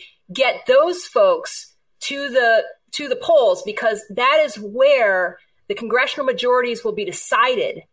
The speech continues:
right? So we have to get the base, we have to get those folks to the polls, and then hopefully peel off somewhere some of these,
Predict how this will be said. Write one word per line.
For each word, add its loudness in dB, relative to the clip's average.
right? 0
So -6
we 2
have -2
to -12
get -4
the -4
base, 0
we 2
have -2
to -10
get -4
those 4
folks 2
to -6
the -10
polls, 0
and 0
then 4
hopefully 0
peel 0
off 2
somewhere 0
some 0
of -4
these, -6